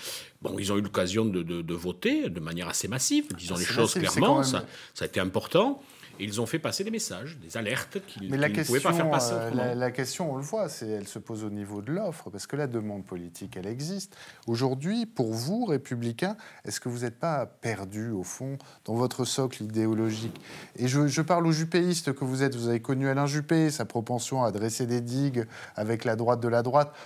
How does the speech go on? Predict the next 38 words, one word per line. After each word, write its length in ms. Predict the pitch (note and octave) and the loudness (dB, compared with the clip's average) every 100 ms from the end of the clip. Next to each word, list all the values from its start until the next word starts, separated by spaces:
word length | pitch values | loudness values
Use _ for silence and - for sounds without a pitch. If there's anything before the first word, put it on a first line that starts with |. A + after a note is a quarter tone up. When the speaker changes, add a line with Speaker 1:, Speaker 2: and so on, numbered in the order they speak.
| - | -4
Speaker 2:
On 120 | B2+ | 4
a 80 | D3+ | 4
senti 460 | D#3 E3+ E3 - F3 | 6 4 2 0 2
qu'il 120 | C#3+ | 2
y 40 | |
avait 100 | A#2 | 4
une 120 | A#2+ - | 2 4
tentation 680 | F#3+ F#3+ G3 - - G3 F3+ | 2 4 2 2 0 2 2
de 120 | B2 | 2
droitisation 920 | G#2+ A#2+ C#3+ D3+ D3 C#3+ C#3 D3+ D3 | 2 4 4 4 2 2 0 -2 -2
au 80 | B2+ | -2
sein 160 | - | -4
du 140 | A#2 A2+ | -4 -4
mouvement, 540 | A2+ A2 A2+ A2+ G#2 | -4 -4 -2 0 0
euh, 40 | F#2+ - - - | -4 -10 -18 -6
républicain. 880 | A#2 A2 A2 A2 G#2+ A#2+ A2+ G2+ E2+ | -4 -2 -4 -2 -2 0 0 -2 -6
Je 120 | D#2+ | -10
pense 220 | - F2+ | -12 -8
à 60 | G2 | -6
Éric 200 | G2+ G#2 | -4 -4
Ciotti, 440 | - A#2+ A2 B2+ | -4 -6 -4 -6
ce 100 | B2 | -4
genre 200 | A2 G#2+ | -6 -4
de, 200 | G#2+ G#2+ G2+ - - | -2 -4 -6 -14 -10
de 60 | |
candidat. 560 | G2+ A#2 A2 G#2+ G2+ - | -6 -4 -2 0 0 -2
C'était 320 | - B2 B2+ | -4 -4 -4
pas, 360 | B2 B2 A#2 A2 - - | 2 4 4 0 -8 -14
c'est 180 | - B2 | -4 2
des 120 | C3 | 4
voies 140 | C3 | 4
Speaker 1:
Bah, 40 | C3 | 4
Speaker 2:
sans 140 | C#3 | 2
issue 320 | C3+ D3+ - | 2 0 -2
que 60 | A3+ | -2
vous 100 | F3+ | -2
avez 160 | C3+ A2+ | -2 -4
pris ? 300 | A#2 A2+ | -4 -6